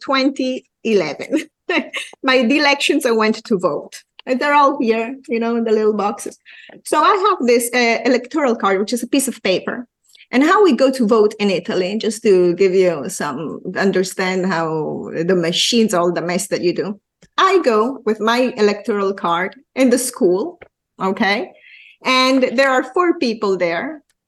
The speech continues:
There's a big ledger with people. It's open. People see it. Two boxes. I give,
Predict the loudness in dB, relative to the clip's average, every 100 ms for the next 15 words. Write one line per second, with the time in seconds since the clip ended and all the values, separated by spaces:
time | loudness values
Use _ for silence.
0 | _ 0 2 4 2 2 2 2 2 0
1 | -2 -2 -2 -2 2 2 2 -2 0 0
2 | 2 -2 -2 -2 -2 -2 -2 -2 -4 -12
3 | _ _ _ -2 2 4 2 0 -4 -2
4 | -4 -6 _ _ -20 _ _ _ -2 0
5 | 2 2 4 4 4